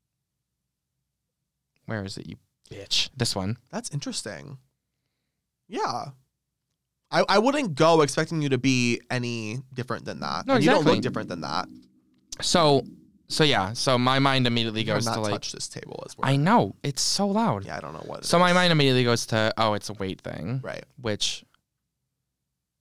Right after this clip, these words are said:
Speaker 2: But they, I mean,
Speaker 1: sometimes
Speaker 2: they
Speaker 1: it really
Speaker 2: matched
Speaker 1: is.
Speaker 2: and they agreed to go on the date.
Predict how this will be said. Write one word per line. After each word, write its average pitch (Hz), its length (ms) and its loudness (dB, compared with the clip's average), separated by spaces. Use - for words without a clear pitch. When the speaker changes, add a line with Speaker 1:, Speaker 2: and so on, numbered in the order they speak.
Speaker 2:
But - 80 -14
they, 220 80 0
I 240 60 2
mean, 113 80 2
Speaker 1:
sometimes 147 320 4
Speaker 2:
they 156 60 6
Speaker 1:
it 147 40 6
really 160 220 6
Speaker 2:
matched 165 220 6
Speaker 1:
is. 127 120 4
Speaker 2:
and - 40 2
they 170 40 2
agreed 175 220 -2
to 185 60 -10
go 180 60 -4
on 180 120 0
the 147 60 -6
date. 135 360 -2